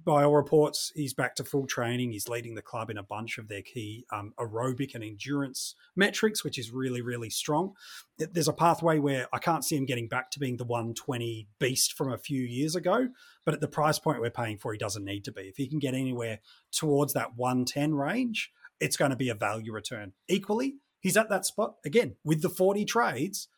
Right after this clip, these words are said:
I feel really comfortable to go, before the price cycle moves, do you start him? Does he help you through those early buys? And if there's another guy that is gonna help you more, jump off if he's not. So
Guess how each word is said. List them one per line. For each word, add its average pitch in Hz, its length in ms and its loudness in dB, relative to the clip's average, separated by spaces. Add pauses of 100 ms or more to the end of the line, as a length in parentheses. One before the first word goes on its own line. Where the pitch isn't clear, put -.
(340)
I 185 160 8
feel 190 280 -2
really 131 240 0
comfortable 143 500 -2
to 185 80 -2
go, 156 260 2 (260)
before 156 280 4
the 160 80 4
price 185 400 2
cycle 135 340 0
moves, 123 480 -2 (300)
do 147 80 -2
you 135 100 0
start 123 460 2
him? 98 260 -6
Does 120 120 -4
he 117 120 -4
help 143 240 0
you 143 60 0
through 151 200 0
those 139 260 0
early 143 200 0
buys? 147 460 -4 (260)
And 147 80 -2
if 139 100 -2
there's 147 200 2
another 147 260 4
guy 147 240 4
that 139 140 2
is 196 180 2
gonna 208 180 4
help 127 260 -2
you 127 60 0
more, 175 300 0 (460)
jump 143 340 4
off 139 200 4
if 117 120 -6
he's 110 180 -4
not. 123 300 -4
So 135 200 2